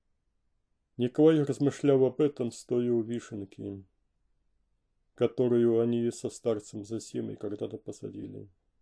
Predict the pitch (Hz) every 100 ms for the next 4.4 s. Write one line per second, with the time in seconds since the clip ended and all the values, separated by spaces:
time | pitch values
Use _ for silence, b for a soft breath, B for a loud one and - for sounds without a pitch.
0 | _ _ _ _ _ _ _ _ _ _
1 | _ _ _ 127 135 135 135 139 139 -
2 | 135 - 127 120 113 107 107 - _ _
3 | _ _ _ _ _ 95 104 120 - 110
4 | 107 101 107